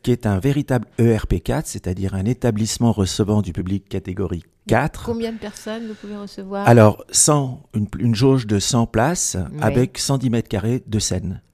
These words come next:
Speaker 2: Ah oui.
Speaker 1: Entièrement, euh, donc pour la salle, entièrement en gradin,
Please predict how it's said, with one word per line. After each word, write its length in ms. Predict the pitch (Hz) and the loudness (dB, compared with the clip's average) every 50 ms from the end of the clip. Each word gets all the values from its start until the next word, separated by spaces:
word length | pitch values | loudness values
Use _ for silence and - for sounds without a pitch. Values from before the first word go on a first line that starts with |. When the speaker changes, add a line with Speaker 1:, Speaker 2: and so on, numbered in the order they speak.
| _ _ _ - | _ _ _ -2
Speaker 2:
Ah 60 | - | 0
oui. 120 | 151 196 175 | 0 2 2
Speaker 1:
Entièrement, 500 | - 127 117 123 131 127 123 117 110 - - | 2 2 2 4 2 2 2 0 -2 -2 -2
euh, 120 | 95 95 | -2 -2
donc 260 | 87 107 101 95 - | -2 -2 -4 -4 -4
pour 140 | - 95 92 | -4 -2 -2
la 100 | 92 92 | 0 0
salle, 260 | 92 - 107 107 98 - | -2 -2 -2 -2 -2 -2
entièrement 440 | - 120 113 - 123 117 117 110 98 | -2 -4 -4 -2 -2 -2 0 0 0
en 60 | 101 | 0
gradin, 480 | 95 87 92 92 90 104 120 139 - | -2 -2 -4 -2 0 0 0 0 -2